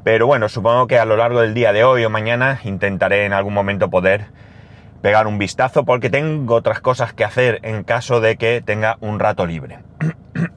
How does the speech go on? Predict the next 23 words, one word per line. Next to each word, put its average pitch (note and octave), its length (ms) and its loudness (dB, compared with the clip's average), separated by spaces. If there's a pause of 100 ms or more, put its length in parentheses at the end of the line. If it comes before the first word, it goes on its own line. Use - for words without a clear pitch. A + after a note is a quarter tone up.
<clears throat> - 1040 -6
Ahí G2+ 320 -4
está F#2 220 -6
tos. - 340 -16 (720)
Bueno, D#3+ 300 2
otra D3+ 280 2
cosilla, E3 580 0 (360)
eh, A#2+ 600 2 (420)
una E3+ 200 4
de E3 60 4
las D#3+ 120 2
cosas E3 260 0
que A#2+ 100 0
necesito B2 680 2 (2500)
es D3+ 320 0
un D3+ 600 -2
soporte F3 600 2
para B2 320 2
el A#2 160 2
móvil, B2+ 460 0
para A#2 180 0
el G2 100 0
coche. F#2+ 380 -4